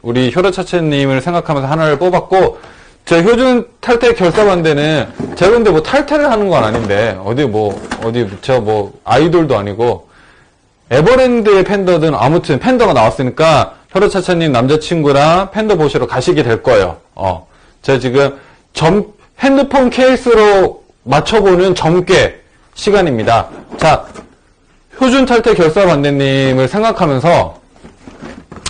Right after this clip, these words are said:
<clears throat> 어, 중국은 아마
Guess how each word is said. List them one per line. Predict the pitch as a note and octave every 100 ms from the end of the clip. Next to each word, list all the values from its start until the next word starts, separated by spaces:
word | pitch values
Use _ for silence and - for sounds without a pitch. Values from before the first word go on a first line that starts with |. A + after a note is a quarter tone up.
| - - - - -
<clears throat> | D#3+ E3 B2
어, | G#2+ G2+
중국은 | - D#3+ F#3+ G#3+ F3+ D3+
아마 | A#2+ F#2+ G#2 G#2 F2+